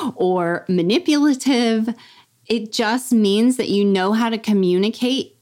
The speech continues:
the message that you are passionate about or the product that you are passionate about, if it's your art,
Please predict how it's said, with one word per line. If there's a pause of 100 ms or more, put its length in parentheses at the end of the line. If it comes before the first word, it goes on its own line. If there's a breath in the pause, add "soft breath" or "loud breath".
(160)
the
message
that
you
are
passionate
about
or
the
product
that
you
are
passionate
about,
if
it's
your
art,